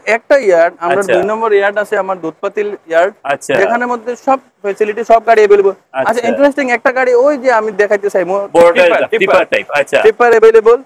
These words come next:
Speaker 2: আচ্ছা।
Speaker 1: আমার আছে Bolero ক্যাম্পার অ্যাভেলেবল।
Speaker 2: ওই যে ভিউয়ার্স, ওই যে গাড়িটা।
Speaker 1: হ্যাঁ,
Speaker 2: এটা
Speaker 1: হ্যাঁ।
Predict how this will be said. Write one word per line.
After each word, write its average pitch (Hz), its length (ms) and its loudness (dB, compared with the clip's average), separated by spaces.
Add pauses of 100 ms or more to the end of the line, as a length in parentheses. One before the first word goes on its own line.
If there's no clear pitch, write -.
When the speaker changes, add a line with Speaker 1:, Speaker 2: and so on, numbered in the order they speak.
(100)
Speaker 2:
আচ্ছা। - 280 -4
Speaker 1:
আমার 196 160 0
আছে 202 100 -2
Bolero 185 340 0
ক্যাম্পার 220 360 -2
অ্যাভেলেবল। 226 520 0
Speaker 2:
ওই 139 200 -4
যে 135 100 -6
ভিউয়ার্স, 131 300 -2
ওই 123 220 0
যে 123 120 -6
গাড়িটা। 113 320 -2 (260)
Speaker 1:
হ্যাঁ, 180 200 -4
Speaker 2:
এটা 156 120 0
Speaker 1:
হ্যাঁ। 170 100 -2